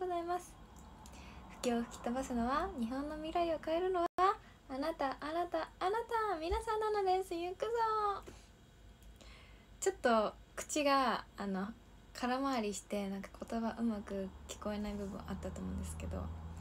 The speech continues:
もう私には上出来です。あの、こと、普段から結構噛むこと多いので、もうね、もう上出来。頑張った自分って感じ。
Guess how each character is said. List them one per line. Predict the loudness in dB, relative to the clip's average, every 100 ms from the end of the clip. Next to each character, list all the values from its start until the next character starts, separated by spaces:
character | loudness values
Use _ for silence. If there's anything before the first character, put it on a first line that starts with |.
| -8 -10 2
も | 6 6
う |
私 | 4 2 4 4
に | 6
は | 6 6
上 | 4 2
出 | 0 -2 -6
来 | -4
で | -4
す。 | -6 -10 -14 -18 -18 -18 -18 -10
あ | -4 0
の、 | 0 0 -2
こ | -6 -4
と、 | -2 -2 -6 -18 -20 -20 -6
普 | 2 6
段 | 6 6
か | 4 4
ら | 4 4 4 0 -10 -18 -6
結 | 0 2
構 | 2 2
噛 | 4
む | 4 2
こ | 0
と | -2 0
多 | 0
い | 2
の | 2 2
で、 | 2 2 0 -2 -8 -12 -20 -20 -20 -20 -20 -20 -20 -20 -20 -20 -20 -20 -12 -2
も | 2
う | 4
ね、 | 4 0 -4 -8 -12 -2 -2 -2 -16 -20 -20 -20 -10 -10 -6
も | -4 -4
う | -4
上 | -4 -4
出 | -4 -6
来。 | -8 -14 -20 -20 -20 -20 -20 -20 -20 -2
頑 | 4 6
張 |
っ | 4
た | 2
自 | 0 0
分 | 0 0
っ | 0
て |
感 | -2 -8
じ。 | -8